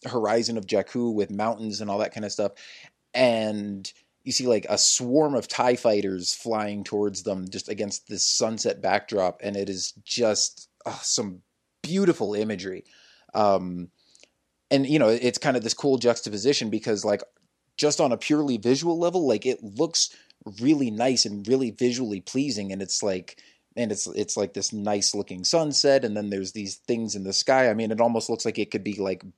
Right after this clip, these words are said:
birds or something flying towards you, except you know that these are Imperial Star, uh, you know, tie fighters, and, or, well, not Imperial anymore, I guess, First Order tie fighters. Um, but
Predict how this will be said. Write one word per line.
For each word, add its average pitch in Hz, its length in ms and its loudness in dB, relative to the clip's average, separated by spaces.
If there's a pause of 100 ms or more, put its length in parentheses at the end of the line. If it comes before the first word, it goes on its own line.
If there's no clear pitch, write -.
birds 117 400 0
or 104 100 -4
something 104 320 -6
flying 101 460 -4
towards 101 320 -2
you, 95 100 -6 (320)
except 165 280 6
you 175 100 -4
know 143 240 8
that 127 180 4
these 131 200 0
are 110 260 0 (100)
Imperial 120 640 0
Star, 127 300 2
uh, 123 120 6
you 123 120 -2
know, 95 100 -2
tie 123 260 0
fighters, 104 540 0
and, 101 420 -2
or, 120 80 0
well, 117 200 6
not 110 240 -4 (140)
Imperial 104 540 -2
anymore, 90 300 -6
I 87 60 -2
guess, 90 180 -4
First 139 320 -6
Order 104 300 -2
tie 95 220 -4
fighters. 95 400 -10 (400)
Um, 92 260 0 (240)
but - 240 2